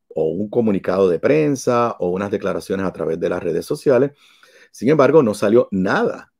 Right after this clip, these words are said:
en los periódicos, eh, por lo menos en los periódicos, no, no vi televisión durante el fin de semana, no salió nada en los periódicos ni sábado, eh, ni domingo, eh,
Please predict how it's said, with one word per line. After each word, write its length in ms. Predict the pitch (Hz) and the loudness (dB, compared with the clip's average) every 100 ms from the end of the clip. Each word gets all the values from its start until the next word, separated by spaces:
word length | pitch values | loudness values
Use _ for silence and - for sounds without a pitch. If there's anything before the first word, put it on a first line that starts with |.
| - | -10
en 140 | 85 | -6
los 140 | 92 | -6
periódicos, 640 | - 90 78 76 85 131 - _ _ _ _ _ | -2 -2 -2 -8 -8 -10 -12 _ _ _ _ _
eh, 120 | 85 | -8
por 120 | - | -4
lo 60 | 82 | -4
menos 160 | 73 - | -2 -2
en 80 | |
los 80 | 87 | -4
periódicos, 580 | - 78 82 76 - - | -4 -4 -4 -4 -10 -18
no, 200 | 76 71 | -20 -20
no 180 | 85 80 | -14 -12
vi 140 | 87 | -10
televisión 480 | 87 80 78 - 82 | -6 -6 -6 -8 -12
durante 240 | 76 73 - | -12 -12 -14
el 60 | |
fin 160 | - 78 | -14 -12
de 80 | 87 | -10
semana, 360 | 107 87 - - _ _ _ | -10 -12 -16 -20 _ _ _
no 80 | 98 | -4
salió 260 | 101 98 | 0 0
nada 380 | 110 87 85 120 | 0 -2 -4 -4
en 160 | - 90 | -4 -6
los 120 | 87 | -6
periódicos 520 | - 82 82 90 120 | -6 -6 -6 -6 -8
ni 140 | 107 80 | -8 -10
sábado, 640 | - 87 95 98 101 101 _ _ _ _ | -8 -2 0 2 0 -2 _ _ _ _
eh, 300 | - 92 85 - | -6 -2 -2 -4
ni 240 | 92 95 | -4 -2
domingo, 560 | 95 131 110 95 87 - _ _ _ _ _ _ - | 0 0 0 -4 -6 -8 _ _ _ _ _ _ -2
eh, 840 | 90 82 80 82 80 80 - 82 | 0 2 0 0 -2 -6 -10 -14